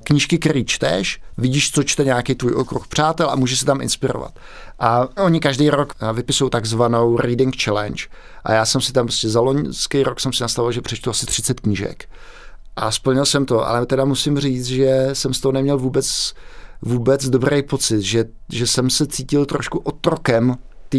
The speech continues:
challenge, tak, tak tady s tím hodně opatrně. To je možná stejně jako s hubnutím a s dalšíma věcma, kdy, kdy člověk jenom sleduje to číslo, ale vlastně už nevnímá ten, ten duch té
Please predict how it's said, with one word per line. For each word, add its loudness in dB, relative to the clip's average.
challenge, 4
tak, -2
tak -6
tady 0
s -2
tím 0
hodně 2
opatrně. -4
To -6
je 0
možná -4
stejně -2
jako -4
s -2
hubnutím 2
a 0
s -4
dalšíma 0
věcma, 0
kdy, 0
kdy 2
člověk 2
jenom 4
sleduje 6
to 4
číslo, 2
ale 4
vlastně 2
už -2
nevnímá 4
ten, 2
ten 2
duch 2
té 0